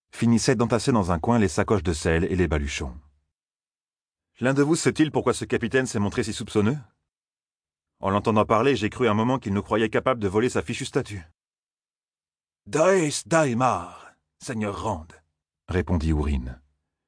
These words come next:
Le grand jeu, ou le jeu des maisons, comme l'appellent certains. Kaldevouin pense que vous êtes là pour vous procurer quelque avantage.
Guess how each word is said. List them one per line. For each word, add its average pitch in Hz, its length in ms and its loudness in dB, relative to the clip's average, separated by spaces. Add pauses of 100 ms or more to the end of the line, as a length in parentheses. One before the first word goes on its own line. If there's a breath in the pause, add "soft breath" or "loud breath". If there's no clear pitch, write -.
(200)
Le 160 180 0
grand 147 260 0
jeu, 107 260 -4 (600)
ou 120 160 -6
le 120 160 2
jeu 120 200 4
des 127 140 2
maisons, 113 400 0 (140)
comme 101 160 0
l'appellent 101 320 0
certains. - 420 -10 (1120)
Kaldevouin 160 580 2
pense 160 280 0
que 151 100 -2
vous 139 200 0
êtes 151 140 -2
là 160 140 4
pour 131 120 -6
vous 135 120 -2
procurer 143 400 -2
quelque 139 200 -2
avantage. 113 600 -2